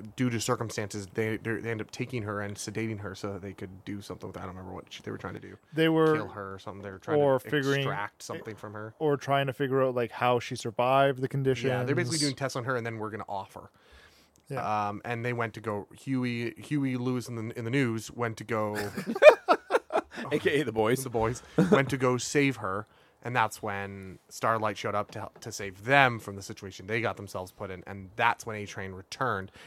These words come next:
Speaker 1: A-Train has
Speaker 2: Yes.
Speaker 1: fast healing, but that's kinda similar to
Speaker 2: Well,
Speaker 3: Well,
Speaker 2: um,
Speaker 3: it's
Speaker 2: the
Speaker 3: because
Speaker 2: Flash.
Speaker 3: of the V.
Speaker 1: the Flash.
Speaker 3: Well, I thought it was because of the V.
Speaker 1: I
Speaker 3: So
Speaker 1: think it's
Speaker 3: that,
Speaker 1: a bit
Speaker 3: that's
Speaker 1: of
Speaker 3: what
Speaker 1: both.
Speaker 3: accelerated it.
Speaker 1: I think it's a bit of both.
Speaker 3: Yeah.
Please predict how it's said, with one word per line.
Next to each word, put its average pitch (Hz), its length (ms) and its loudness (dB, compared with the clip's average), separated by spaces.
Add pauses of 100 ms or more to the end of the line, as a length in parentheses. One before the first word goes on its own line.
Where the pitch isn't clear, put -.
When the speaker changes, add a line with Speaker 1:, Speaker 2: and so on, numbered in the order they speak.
Speaker 1:
A-Train 170 400 4
has 113 280 2
Speaker 2:
Yes. 98 100 2
Speaker 1:
fast - 180 -10
healing, 95 320 -10 (320)
but 117 80 -2
that's 117 140 0
kinda 127 280 -2
similar 104 420 -4
to 98 320 -8
Speaker 2:
Well, 135 300 10
Speaker 3:
Well, 175 100 12
Speaker 2:
um, - 60 2
Speaker 3:
it's - 120 0
Speaker 2:
the - 60 -6
Speaker 3:
because 151 140 6
Speaker 2:
Flash. 107 140 2
Speaker 3:
of 104 60 -4
the 104 120 -2
V. 80 60 -6
Speaker 1:
the - 80 -8
Flash. 101 380 -2
Speaker 3:
Well, 147 100 12
I 151 80 12
thought 175 120 10
it 160 60 8
was 120 100 0
because 117 260 0
of 98 60 -6
the 98 80 -4
V. 90 320 -8 (200)
Speaker 1:
I 185 100 6
Speaker 3:
So 139 80 8
Speaker 1:
think - 20 12
it's 123 60 6
Speaker 3:
that, 127 60 0
Speaker 1:
a 107 40 0
bit 131 80 6
Speaker 3:
that's 127 120 4
Speaker 1:
of - 40 0
Speaker 3:
what 135 60 0
Speaker 1:
both. 107 80 -2
Speaker 3:
accelerated 95 500 2
it. - 140 -12 (100)
Speaker 1:
I 175 40 -4
think 185 120 -2
it's 165 80 -10
a - 20 -8
bit 127 140 -6
of 104 40 -6
both. 101 220 -8
Speaker 3:
Yeah. 107 220 4